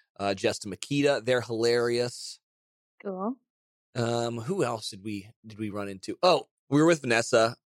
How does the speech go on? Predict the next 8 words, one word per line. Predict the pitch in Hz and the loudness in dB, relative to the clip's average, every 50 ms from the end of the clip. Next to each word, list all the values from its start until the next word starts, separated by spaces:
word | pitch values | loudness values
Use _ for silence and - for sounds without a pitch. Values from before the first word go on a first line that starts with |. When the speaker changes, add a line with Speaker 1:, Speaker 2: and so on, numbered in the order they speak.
| _ _ 113 | _ _ 0
Speaker 1:
Hudgens | 117 113 110 117 110 110 | 0 0 2 0 -2 -2
again | 113 107 120 117 120 127 120 - _ | 0 2 2 2 2 0 -4 -6 _
last | 123 127 131 131 - 147 | 0 2 2 2 2 0
night. | 143 147 156 160 - _ _ _ | 2 2 2 0 -2 _ _ _
Speaker 2:
Mm. | 190 180 - _ _ _ _ _ _ _ _ _ _ _ _ _ _ - | -14 -14 -14 _ _ _ _ _ _ _ _ _ _ _ _ _ _ -2
Speaker 1:
And | 120 117 117 113 110 110 110 104 104 104 104 95 - - - _ _ _ _ _ _ _ _ _ _ _ _ _ _ 139 | 0 2 2 2 2 2 2 0 -2 -4 -6 -8 -10 -12 -14 _ _ _ _ _ _ _ _ _ _ _ _ _ _ 2
I | |
love, | 143 151 160 160 156 139 | 4 6 6 4 2 0